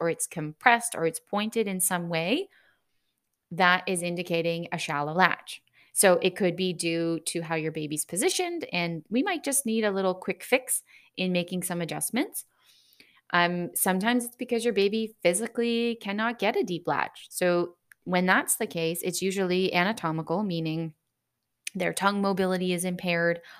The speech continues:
although there, there are other causes. And this would require an oral evaluation and a feeding assessment from a trained I B C L C. So as always, if you are struggling to get a deep latch despite your best efforts, or you're supporting a client through getting a deep latch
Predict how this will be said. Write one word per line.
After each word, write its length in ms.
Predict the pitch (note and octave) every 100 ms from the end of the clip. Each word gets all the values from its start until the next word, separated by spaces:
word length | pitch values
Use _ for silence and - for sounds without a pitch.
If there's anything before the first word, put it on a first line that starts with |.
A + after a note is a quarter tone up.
| -
although 300 | F#3+ F#3 F#3
there, 280 | F#3 E3+ -
there 200 | F3+ -
are 220 | F3 F3
other 200 | F3 F3
causes. 680 | E3+ - D3+ D3+ F#3 D#4 - - - - - _ _
And 200 | G3 F#3+
this 200 | G3 F#3+
would 180 | G3+ G3+
require 600 | G3+ - E3+ E3 D#3+ D#3+
an 200 | - E3
oral 300 | G#3 G3+ G3+
evaluation 680 | F#3 E3+ E3+ D#3+ D#3 F3 E3+
and 200 | F3 F3
a 60 | F#3+
feeding 360 | F#3+ F3+ E3+
assessment 580 | E3 D#3+ D3+ E3+ D#3 D#3
from 160 | E3 D#3+
a 60 |
trained 360 | D#3+ E3 D#3+ D#3+
I 120 | D3
B 140 | D3+ D3+
C 180 | -
L 160 | C#3+ -
C. 300 | - D#3 - _ _ _ _ _ _ _ _ _
So 180 | - E3+
as 180 | E3+ E3+
always, 480 | F3 A3 A#3 F#3 F3
if 160 | F3 F#3+
you 140 | F#3+
are 240 | F#3 F#3 A3+
struggling 460 | - F3+ F3 E3+
to 100 | E3+
get 240 | E3+ E3 -
a 40 | E3
deep 300 | F3 E3 D#3+
latch 340 | D3+ D#3 -
despite 460 | - - - G3 G3
your 140 | G#3
best 260 | F3+ E3 -
efforts, 420 | D3+ D3+ D#3 D#3 -
or 80 |
you're 120 | E3+ E3+
supporting 500 | F3+ F3 A3 A#3+ A3
a 60 |
client 480 | G3 F3+ E3+ E3+ E3+
through 240 | - E3
getting 280 | D#3 D#3+ E3
a 40 | D#3
deep 260 | E3 D#3
latch 340 | D#3 D3+ D#3